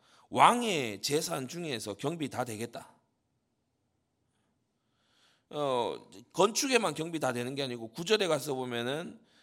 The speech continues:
어, 그 제사 드리는 그 수용물, 모든 제사의 제물들, 그것도 뭐 얼마를 주겠다가 아니고 제사장의 소청대로 영락없이 주겠다.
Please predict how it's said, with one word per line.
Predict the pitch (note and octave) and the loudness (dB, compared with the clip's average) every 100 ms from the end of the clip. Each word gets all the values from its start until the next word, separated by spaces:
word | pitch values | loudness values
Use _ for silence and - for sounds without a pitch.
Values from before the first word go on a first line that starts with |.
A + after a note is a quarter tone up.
| _ _ - | _ _ -10
어, | A2 G#2+ G#2+ | -6 -6 -4
그 | - G#3 G#3 D3+ G#2 - | 4 8 8 6 -2 -4
제사 | D#3 F#3 G3+ G#3 F#3+ F3 C#3 | -2 0 0 2 2 0 -2
드리는 | E3+ D#3+ E3+ D#3+ C3 | -4 -4 -4 -6 -8
그 | C#3 | -8
수용물, | - A#3+ G3 A#2 F2 - _ _ | -8 -6 -6 -6 -12 -16 _ _
모든 | - C3+ F3 D3+ B2+ D3 | -6 -6 -4 -4 -6 -8
제사의 | C3 B2+ D3 B2+ | -8 -4 -4 -4
제물들, | - C#3 C#3+ G2 E2+ F#2 _ | -2 -2 -2 -4 -8 -14 _
그것도 | C3+ C#3 D3+ G3+ D#4+ - - _ _ _ _ _ - | -4 -4 0 -2 -2 -6 -20 _ _ _ _ _ -6
뭐 | A2+ | 0
얼마를 | A2 A3 C4 B3+ | 4 4 4 2
주겠다가 | D3 D3+ D3+ D#3 | -2 -4 -4 -2
아니고 | B2 B2 C3 G3 B3 - | -2 -2 -6 -8 -10 -4
제사장의 | D3+ F3+ A3+ G#3+ F#3+ | -2 0 0 0 0
소청대로 | - C4 - C4 G#3 C3 | -4 -4 -2 -2 -2 2
영락없이 | C#3+ C#4 C#4+ F#3+ C#3+ B2 | 2 4 4 4 -4 -8
주겠다. | F2+ F#2+ - | -10 -12 -14